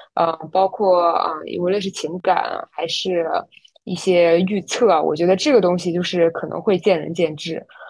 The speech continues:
它很难去让一个 expert 给它一个比较准确的一个分数。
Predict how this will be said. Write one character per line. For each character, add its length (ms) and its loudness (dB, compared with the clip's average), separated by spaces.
它 320 2
很 220 -4
难 200 -2
去 240 2
让 320 2
一 80 -8
个 120 0
expert 580 0
给 80 -8
它 100 -6
一 120 -4
个 80 -4
比 80 -4
较 120 2
准 200 -4
确 160 -6
的 80 -6
一 40 -6
个 80 -10
分 280 0
数。 280 -6